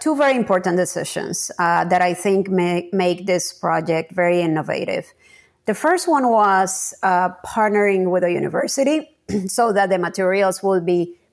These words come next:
built by professors for professors. But the second piece of this was making this decision to launch this, um, these resources as an open source project.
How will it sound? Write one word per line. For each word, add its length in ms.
built 320
by 140
professors 640
for 160
professors. 840
But 100
the 100
second 640
piece 400
of 160
this 460
was 560
making 400
this 200
decision 640
to 100
launch 720
this, 760
um, 340
these 240
resources 840
as 340
an 140
open 220
source 340
project. 640